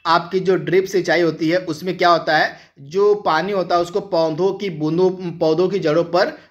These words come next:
बूंद बूंद करके टपकाया जाता है। तो ऑप्शन आपका जो पहला कथन बिल्कुल सही दिया गया है। दूसरा कथन क्या कह रहा है,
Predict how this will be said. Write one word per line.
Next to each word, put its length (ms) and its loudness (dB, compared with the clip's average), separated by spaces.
बूंद 340 0
बूंद 240 -2
करके 380 2
टपकाया 680 0
जाता 380 0
है। 80 2
तो 140 -2
ऑप्शन 480 0
आपका 380 0
जो 240 -4
पहला 300 2
कथन 340 -4
बिल्कुल 260 -4
सही 160 -2
दिया 200 0
गया 180 2
है। 440 -2
दूसरा 320 -2
कथन 260 -2
क्या 140 4
कह 160 4
रहा 120 4
है, 180 -6